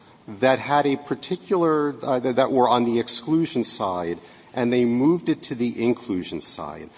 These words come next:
We've been accused of re-, reading the statute in a way that makes that superfluous. It is not.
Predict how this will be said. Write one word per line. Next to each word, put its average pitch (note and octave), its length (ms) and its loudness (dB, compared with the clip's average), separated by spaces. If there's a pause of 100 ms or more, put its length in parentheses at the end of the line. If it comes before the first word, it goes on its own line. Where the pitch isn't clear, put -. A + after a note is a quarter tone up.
(340)
We've F3+ 340 0
been A3 140 6
accused A3 720 2
of B2 400 -2
re-, C3 140 2
reading E3 380 2
the D3 60 2
statute C3 520 -2
in A#2 80 2
a A#2 80 2
way A2 400 -2
that F#2+ 240 -6
makes A2 380 -4
that A#2 220 -4
superfluous. G2+ 1040 -8
It C3 120 0
is B2+ 180 0
not. B2 520 -2